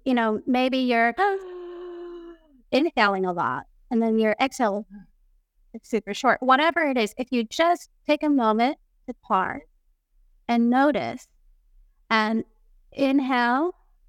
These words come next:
and exhale in an, in an equalized manner. So let the inhalation be as long, strong, and steady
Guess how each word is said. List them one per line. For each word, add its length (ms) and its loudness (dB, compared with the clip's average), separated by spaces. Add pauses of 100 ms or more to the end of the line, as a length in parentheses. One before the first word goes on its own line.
(440)
and 480 -2 (100)
exhale 680 -2 (320)
in 160 2
an, 240 2 (840)
in 120 0
an 180 0
equalized 880 -2 (160)
manner. 420 -4 (160)
So 160 0
let 400 0
the 200 0
inhalation 720 0
be 160 0
as 140 -4
long, 600 0 (600)
strong, 760 -2 (280)
and 200 -2
steady 640 -2